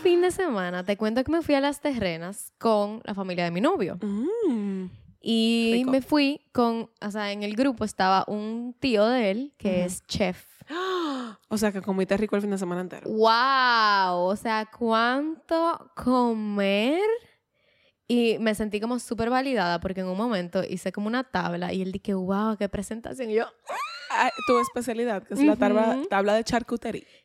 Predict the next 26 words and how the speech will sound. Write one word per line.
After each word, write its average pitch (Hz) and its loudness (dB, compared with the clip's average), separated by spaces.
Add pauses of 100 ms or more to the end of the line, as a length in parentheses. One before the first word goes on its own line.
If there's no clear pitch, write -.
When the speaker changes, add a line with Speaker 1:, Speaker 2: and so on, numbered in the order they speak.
Speaker 1:
Yes, 180 -4 (280)
pero 202 -2
nada, 190 2
o 180 -2
sea, 190 -2
comimos 190 -2 (180)
y 208 -2
es 196 0
como 233 -2
una 294 2
locura 247 0
de 196 -2
que 185 -4 (300)
como 214 -2
que 214 -2
alguien 226 0
decía, 277 0
"Tengo 302 -2
hambre", 214 0
y 214 0
de 208 0
la 214 -2
nada 247 -2
él 226 -6
como, 220 -4
Speaker 2:
¡Fua! 330 4